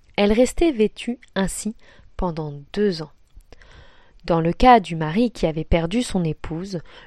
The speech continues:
le deuil se portait une année seulement. Quelle période longue et douloureuse cela devait être pour ces personnes endeuillées. En plus de souffrir moralement,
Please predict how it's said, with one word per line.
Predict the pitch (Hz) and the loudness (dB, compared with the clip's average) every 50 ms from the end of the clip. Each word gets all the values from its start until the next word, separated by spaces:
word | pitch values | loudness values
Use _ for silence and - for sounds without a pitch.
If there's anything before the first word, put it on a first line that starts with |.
| - - | -2 2
le | 208 214 196 | 4 4 6
deuil | 175 220 233 262 285 285 | 6 6 8 8 6 4
se | - - 226 208 | 2 0 0 2
portait | - 202 196 - - - - 240 254 - _ _ - - _ | 2 0 -2 -2 -2 -2 -2 -2 -2 -4 _ _ -20 -10 _
une | 269 302 302 254 | 0 2 2 2
année | 220 185 170 175 190 | 2 2 0 0 -4
seulement. | 196 - - 175 160 151 147 151 - - _ _ _ - _ _ _ _ _ _ _ _ - - - - - - - - - - | -4 -2 -2 -2 -2 -2 -6 -12 -16 -20 _ _ _ -20 _ _ _ _ _ _ _ _ -20 -20 -20 -20 -20 -20 -20 -20 -8 2
Quelle | - 254 254 254 247 240 | 6 6 8 8 6 6
période | - - 202 190 180 180 190 190 190 180 | 6 4 4 4 4 4 4 4 4 2
longue | 175 185 196 208 196 180 | 2 0 0 0 0 0
et | 180 | -2
douloureuse | 156 170 165 165 165 156 160 185 202 208 196 175 - - | -2 -2 -4 -4 -4 -2 0 2 2 2 0 -2 -6 -12
cela | - - - 185 180 180 185 | -14 -4 -2 0 2 2 2
devait | 180 185 175 175 170 - - | 2 2 0 0 0 2 4
être | 196 190 190 - - - - - - - - | 4 4 4 2 -2 -8 -14 -18 -20 -12 -6
pour | - - 190 - | -4 -4 -2 2
ces | - 214 208 | 2 2 4
personnes | - 202 196 - - - 220 214 214 - - - | 4 4 2 2 2 2 0 0 0 -2 -6 -2
endeuillées. | - 214 208 196 196 185 170 160 160 - - - - - - - - - - - - - - - - - - - - - - - - - - - - - - - - - - | 0 2 4 4 4 4 2 2 -2 -4 -6 -6 -8 -10 -12 -12 -12 -12 -12 -12 -12 -16 -16 -14 -14 -14 -14 -14 -16 -16 -18 -18 -20 -20 -20 -20 -20 -20 -20 -20 -14 -4 -2
En | 196 196 | 0 0
plus | - - - 294 277 208 | 2 4 4 4 6 6
de | 202 196 | 6 4
souffrir | - - - 240 - - - 240 214 175 | 4 2 -2 -6 -4 0 2 2 2 2
moralement, | 175 170 170 165 160 165 165 170 185 220 285 | 2 2 2 2 2 2 2 2 2 0 -2